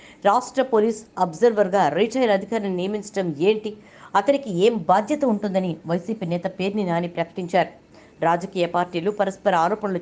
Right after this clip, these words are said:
చేసుకోవడం చాలా సహజం. అంతేకాదు, దాడులు, ఎదురుదాడులకు దిగుతూ ఉంటాయి. అయితే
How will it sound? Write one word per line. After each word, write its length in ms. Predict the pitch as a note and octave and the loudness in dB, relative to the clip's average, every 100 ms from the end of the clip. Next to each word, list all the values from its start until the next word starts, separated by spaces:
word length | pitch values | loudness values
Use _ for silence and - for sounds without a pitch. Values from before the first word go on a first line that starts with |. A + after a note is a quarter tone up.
| F3 | -6
చేసుకోవడం 460 | F3 - F3 E3+ E3+ F#3 | -6 -2 -2 -2 -4 -2
చాలా 200 | E3+ B3 | -2 -2
సహజం. 380 | B3+ A#3 D#3+ - - - - - | -4 -4 -6 -8 -14 -20 -20 -8
అంతేకాదు, 580 | D#3 G#3+ G#3 G3 A3 C4 | -2 0 2 0 0 -6
దాడులు, 560 | D3+ E3+ F#3+ A#3 G#3+ A#3 | -2 2 4 2 0 -2
ఎదురుదాడులకు 840 | A#3 F#3+ C4 C#4 C#4+ C4 A#3+ A#3 | 2 2 4 4 2 0 -4 -4
దిగుతూ 360 | G#3+ E3+ E3+ G#3 | -4 -4 -2 -2
ఉంటాయి. 260 | D#3+ - - - - - - | -2 -6 -12 -20 -20 -20 -2
అయితే 460 | F3 F3 F3+ G#3 | -2 0 0 0